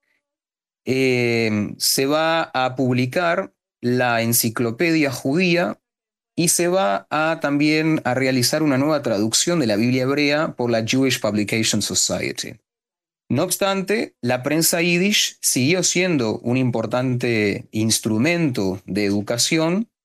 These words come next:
y, en un comienzo, como los judíos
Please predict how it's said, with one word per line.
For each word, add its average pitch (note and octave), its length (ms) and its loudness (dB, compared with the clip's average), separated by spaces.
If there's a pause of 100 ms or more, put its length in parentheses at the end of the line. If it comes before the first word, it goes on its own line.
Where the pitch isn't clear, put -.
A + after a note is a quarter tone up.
(280)
y, G#3 440 2 (320)
en B2 160 0
un F3 120 0
comienzo, F3+ 840 0 (440)
como A2 380 0
los G#2+ 160 0
judíos C#3+ 840 0